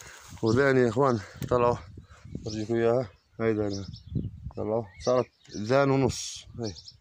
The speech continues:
شايفينها؟ قرصتني نحلة في ذاني. مش عارف شو بدي أسوي صراحة. تمام. هاي. أورجيك الوجه.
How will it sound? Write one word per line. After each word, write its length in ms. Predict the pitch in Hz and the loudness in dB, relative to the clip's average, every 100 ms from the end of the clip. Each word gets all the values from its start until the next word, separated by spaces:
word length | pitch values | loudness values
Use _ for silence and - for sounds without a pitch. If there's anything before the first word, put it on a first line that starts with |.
| _ _ _ - - - - - | _ _ _ -20 -18 -18 -16 -10
شايفينها؟ 520 | 98 104 113 117 127 - - _ _ - - - - - - - | -8 -2 0 0 -2 -8 -20 _ _ -20 -20 -20 -20 -20 -16 -6
قرصتني 420 | 113 - 123 123 | -4 -2 -2 0
نحلة 220 | 120 104 | 0 0
في 100 | 110 | -2
ذاني. 340 | 110 110 95 90 - - - - - - - - - - - - - - - - | 0 0 -2 -6 -12 -12 -12 -12 -14 -12 -10 -10 -12 -20 -20 -16 -14 -14 -16 -16
مش 160 | - 117 | -6 -2
عارف 180 | 113 | -2
شو 160 | 104 113 | -2 -2
بدي 160 | 107 107 | 0 0
أسوي 320 | - 110 98 | 0 0 0
صراحة. 420 | 101 98 87 - - - - - - - - - - - - - - - - | 0 -2 -2 -8 -16 -8 -4 -4 -4 -8 -8 -8 -10 -12 -12 -12 -14 -14 -6
تمام. 380 | 98 101 113 107 - - - 104 | -2 0 -2 -4 -16 -20 -14 -6
هاي. 160 | 98 - - - - - _ - _ _ _ - - - - - - - _ _ _ _ - _ - | -4 -6 -14 -20 -20 -20 _ -20 _ _ _ -18 -16 -18 -18 -20 -20 -20 _ _ _ _ -20 _ -12
أورجيك 320 | 92 92 87 | -10 -10 -8
الوجه. 400 | 95 95 120 | -8 -4 -6